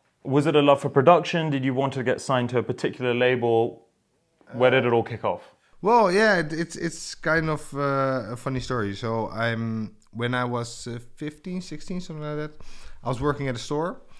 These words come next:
Speaker 2: And, uh, uh, you know, a colleague of mine working in the store, he, uh, D J'd and he played with turntables. And at some point he wants to buy new ones. So he, w-, he was going to sell his old ones.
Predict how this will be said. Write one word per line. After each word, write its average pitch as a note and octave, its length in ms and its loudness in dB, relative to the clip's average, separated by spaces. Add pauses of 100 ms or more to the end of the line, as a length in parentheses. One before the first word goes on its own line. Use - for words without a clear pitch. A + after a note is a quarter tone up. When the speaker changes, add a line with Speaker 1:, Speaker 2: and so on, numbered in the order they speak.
(320)
Speaker 2:
And, B2 580 -2
uh, A#2 60 -10
uh, G#2+ 1400 -6
you A2 140 -10
know, A2 220 -4
a A2 40 -6
colleague C3+ 360 -2
of A#2 100 -6
mine A2+ 260 -4
working G#2+ 300 -6
in G#2 100 -6
the G2+ 60 -8
store, G#2+ 480 -8
he, G#2 480 -6
uh, F#2 360 -12
D C3 160 -2
J'd A#2+ 400 -4
and G2+ 100 -8
he G2+ 80 -6
played G2+ 300 -6
with F#2 100 -12
turntables. A2 760 -4
And F#2+ 100 -8
at G2 80 -12
some A2+ 200 -6
point G#2+ 200 -6
he G#2 60 -6
wants G2 240 -8
to F#2 80 -12
buy F2+ 120 -6
new G#2 200 -4
ones. G#2+ 400 -6 (260)
So - 140 -8
he, A2+ 60 -2
w-, G#2 200 -4
he G#2+ 120 -10
was G#2+ 120 -10
going G#2 200 -6
to G2 100 -12
sell A2+ 340 -4
his G2+ 180 -8
old A2 280 -8
ones. F#2 440 -8